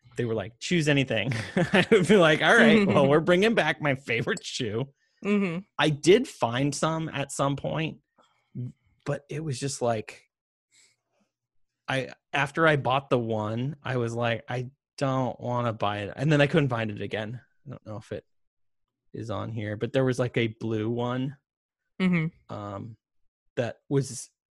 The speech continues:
Speaker 1: it was, it was on eBay. Uh, yeah, it's not in here. Uh, and it was a pretty cool colorway, but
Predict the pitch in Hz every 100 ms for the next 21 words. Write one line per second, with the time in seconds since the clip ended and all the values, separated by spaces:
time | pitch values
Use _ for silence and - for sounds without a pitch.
0 | - 156 165 165 151 151 143 123 127 120
1 | 131 131 131 - _ _ _ _ _ 120
2 | 113 113 110 107 104 104 110 104 107 120
3 | 50 117 - _ _ _ _ _ _ _
4 | _ _ _ _ _ 110 95 87 80 -
5 | _ _ _ _ _ _ _ _ _ -
6 | 123 117 110 107 123 110 113 107 107 110
7 | 107 104 107 _ - 95 101